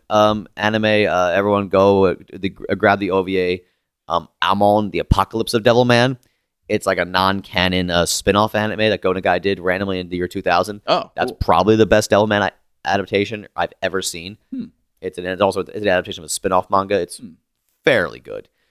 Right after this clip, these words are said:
Speaker 1: Th-, they show Miki's death in there and the death of, and the, and, like, something close to the original death of Taro, and it's actually very scary.
Speaker 2: Wow.
Speaker 1: So if I'm gonna recommend anything Devilman, it's the Amon, the Apocalypse of Devilman, or read the manga if you care.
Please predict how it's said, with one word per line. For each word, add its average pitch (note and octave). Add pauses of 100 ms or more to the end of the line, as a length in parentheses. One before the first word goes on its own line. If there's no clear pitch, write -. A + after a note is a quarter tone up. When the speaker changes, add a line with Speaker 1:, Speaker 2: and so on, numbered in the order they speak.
(160)
Speaker 1:
Th-, -
they A2
show B2
Miki's G2+
death E2+
in E2+
there E2
and D#2+
the D#2+
death D#2+
of, D#2+ (100)
and F#2+
the, E2+ (100)
and, F#2
like, E2+
something G#2+
close F#2+
to -
the F#2+
original F2
death E2
of -
Taro, E2+
and D#2+
it's -
actually D2+
very C2+
scary. - (140)
Speaker 2:
Wow. F#2 (160)
Speaker 1:
So F2+
if F2+
I'm G2+
gonna G2+
recommend G2+
anything G#2
Devilman, G#2+
it's F#2+
the -
Amon, E2+
the E2+
Apocalypse D#2+
of -
Devilman, F2
or G#2+
read G2+
the F#2+
manga E2+
if -
you -
care. -